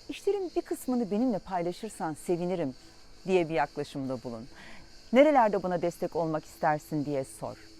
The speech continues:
Pozitif, kendi durumunu net ortaya koyan ve karşındakine soru sorarak cevap vermek zorunda bıraktığın bir süreç yarat. Konuşurken şunu mutlaka hatırla. Burada bir suçlu yok. Sadece seçimler,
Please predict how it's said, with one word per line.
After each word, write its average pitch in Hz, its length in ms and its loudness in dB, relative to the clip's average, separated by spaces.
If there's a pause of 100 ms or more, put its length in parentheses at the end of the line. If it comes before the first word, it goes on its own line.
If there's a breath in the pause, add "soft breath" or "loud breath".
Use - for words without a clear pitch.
(300 loud breath)
Pozitif, 294 460 0 (440 loud breath)
kendi 208 340 2
durumunu 254 400 0
net 247 180 2
ortaya 196 360 0
koyan 151 420 -4
ve 185 60 -4
karşındakine 269 720 0
soru 196 320 -2
sorarak 269 520 0 (140)
cevap 220 340 -2
vermek 262 420 2
zorunda 156 440 -2
bıraktığın 196 560 0
bir 233 40 -8
süreç 220 500 -2
yarat. 131 260 -6 (500 loud breath)
Konuşurken 302 680 0 (320 loud breath)
şunu 311 320 2
mutlaka 190 580 0
hatırla. 127 440 -6 (380 loud breath)
Burada 392 240 4
bir 233 60 0
suçlu - 380 -4
yok. 135 220 -2 (240)
Sadece 269 760 0 (280 loud breath)
seçimler, 190 640 0